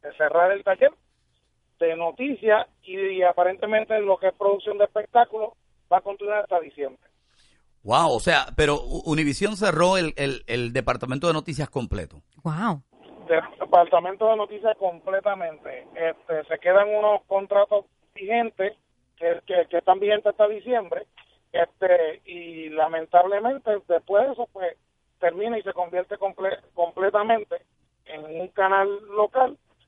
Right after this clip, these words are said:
Speaker 1: a una repetidora como para Univision.
Speaker 2: Wow. Bueno, Ví-, Víctor, y-, déjame, déjame hacerte una pregunta. ¿Cuántos años de experiencia tú tienes?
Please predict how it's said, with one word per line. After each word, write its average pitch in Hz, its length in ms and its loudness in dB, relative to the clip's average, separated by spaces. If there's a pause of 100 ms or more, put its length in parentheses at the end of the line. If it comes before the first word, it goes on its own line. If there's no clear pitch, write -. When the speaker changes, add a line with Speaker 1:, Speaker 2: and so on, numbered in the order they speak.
(100)
Speaker 1:
a 165 100 -8
una 190 180 -2
repetidora 165 880 0 (540)
como 165 420 -8
para 151 260 -2
Univision. 143 440 -10 (500)
Speaker 2:
Wow. 85 300 -8 (160)
Bueno, 113 280 -2 (460)
Ví-, 175 260 0
Víctor, 165 440 -2 (460)
y-, 147 220 -8
déjame, 226 500 -2
déjame 202 340 0
hacerte 180 540 -2
una 165 180 -2
pregunta. 127 340 -4
¿Cuántos 220 300 0
años 220 240 0
de 196 60 0
experiencia 185 560 -2
tú 156 100 -6
tienes? 85 480 -8